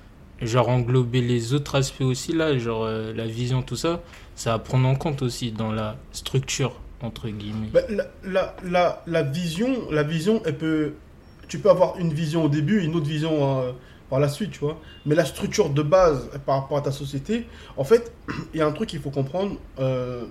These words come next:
Speaker 2: surtout nous en tant que jeunes talents, on a un problème avec, euh, le fait de se structurer parce que pour nous c'est abstrait, c'est, on dirait c'est, ben, comme on l'a pas appris à l'école entre guillemets, on dirait on nous demande, euh, un truc de fou alors qu'en vrai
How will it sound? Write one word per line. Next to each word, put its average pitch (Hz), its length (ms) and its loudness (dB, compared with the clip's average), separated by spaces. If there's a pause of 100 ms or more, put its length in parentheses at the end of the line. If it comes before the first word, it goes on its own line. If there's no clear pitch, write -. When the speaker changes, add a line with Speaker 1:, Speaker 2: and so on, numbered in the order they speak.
(400)
Speaker 2:
surtout 143 300 -6
nous 175 180 0
en 143 40 2
tant 143 140 -2
que 135 140 -4
jeunes 139 260 0
talents, 139 320 0 (460)
on 127 140 2
a 170 60 4
un 180 100 2
problème 143 440 4
avec, 131 280 -2
euh, 123 240 -4
le 127 80 -4
fait 160 180 -4
de 139 360 0 (340)
se 151 160 -4
structurer 151 400 -4
parce 143 160 -8
que 156 80 -4
pour 147 180 -2
nous 190 220 0
c'est 147 300 -2
abstrait, - 440 0
c'est, 147 240 0
on 139 120 4
dirait 165 240 2
c'est, 139 320 0 (280)
ben, 156 80 2
comme 208 140 2
on 190 40 4
l'a 170 100 6
pas 165 160 2
appris 156 240 0
à 139 40 8
l'école 135 260 0
entre 143 180 -2
guillemets, 143 400 0 (260)
on 151 180 4
dirait 151 200 2
on - 20 8
nous 160 100 4
demande, 175 320 4
euh, 147 340 10
un 156 80 -4
truc 147 180 -10
de 160 80 -2
fou 196 200 -4
alors 147 200 2
qu'en 143 120 -4
vrai 208 300 0